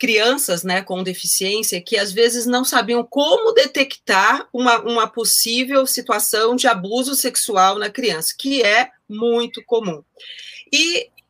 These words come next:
aí eu, eu falava assim: a gente precisa aprender a ouvir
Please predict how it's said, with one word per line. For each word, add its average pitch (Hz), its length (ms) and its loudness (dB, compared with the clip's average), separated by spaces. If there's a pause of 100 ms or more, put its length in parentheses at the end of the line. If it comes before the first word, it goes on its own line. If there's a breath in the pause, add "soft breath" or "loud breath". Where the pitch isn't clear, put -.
aí 302 420 2
eu, 269 220 4
eu 277 100 2
falava 277 280 -2
assim: 262 240 -2
a - 100 -2
gente 294 200 -4
precisa 294 220 -4
aprender 220 800 -2 (180)
a 214 160 2
ouvir 226 720 2